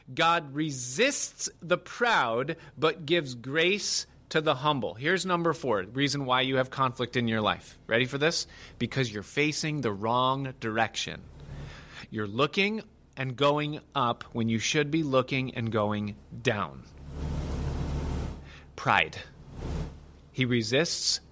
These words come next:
the proud, but he gives grace to the humble. Do you know what pride is?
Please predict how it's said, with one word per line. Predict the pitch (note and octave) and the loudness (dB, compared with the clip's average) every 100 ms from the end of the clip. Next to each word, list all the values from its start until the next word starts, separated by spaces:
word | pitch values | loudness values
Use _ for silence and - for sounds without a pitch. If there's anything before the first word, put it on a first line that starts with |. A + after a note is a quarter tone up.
| - | -6
the | A#2+ - - | -6 -6 -16
proud, | - - C#3+ F2 - - - - - - - - - - - - | -8 0 2 2 -6 -16 -18 -16 -12 -10 -10 -14 -20 -20 -12 0
but | A#2+ | 0
he | |
gives | G#2+ A#2 G#2 | 2 0 0
grace | A#2 G#2+ - | 0 0 0
to | A2+ | -2
the | F#2+ | -2
humble. | F#2 G2+ E2 - - | 0 0 -2 -10 -16
Do | - | -2
you | |
know | D3 | 0
what | F#3 | 0
pride | D#3+ D3 D#3+ | 2 2 2
is? | F#3 F3 | 0 -4